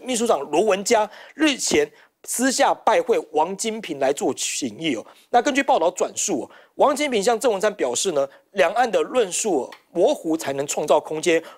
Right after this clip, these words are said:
如果赖清德强硬不改变的话，老是闭口，呃，开口闭口都说中国或是互不隶属，导致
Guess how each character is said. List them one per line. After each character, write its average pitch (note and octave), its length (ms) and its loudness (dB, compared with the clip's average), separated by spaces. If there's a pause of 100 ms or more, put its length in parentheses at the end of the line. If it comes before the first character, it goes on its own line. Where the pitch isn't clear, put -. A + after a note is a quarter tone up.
如 B3 140 2
果 A3+ 160 2
赖 B3 160 2
清 B3 160 -6
德 F3+ 140 4
强 - 300 -2
硬 A3+ 140 0
不 B3 160 0
改 - 180 -2
变 F#3+ 160 0
的 C#3+ 60 -6
话， E3 240 0 (200)
老 A3 180 2
是 D4 160 -2
闭 D4+ 180 0
口， G3+ 180 2 (340)
呃， F#3 120 2
开 B3 180 0
口 G#3+ 140 0
闭 B3+ 80 -4
口 G3 140 2
都 G#3+ 180 2
说 A3 220 0
中 A#3+ 280 0
国 F3 200 0
或 F#3 40 0
是 G3 80 -4
互 C4 160 -2
不 F3+ 140 -4
隶 A3 140 0
属， C#3+ 200 -4 (220)
导 F3+ 160 4
致 F#3 240 0